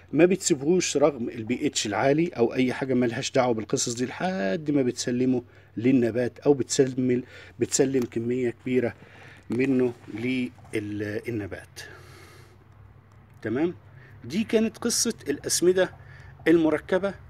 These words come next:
وقصة الأسمدة البسيطة. وقلنا، آه، السماد،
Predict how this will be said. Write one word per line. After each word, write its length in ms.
وقصة 560
الأسمدة 720
البسيطة. 760
وقلنا، 480
آه، 320
السماد، 480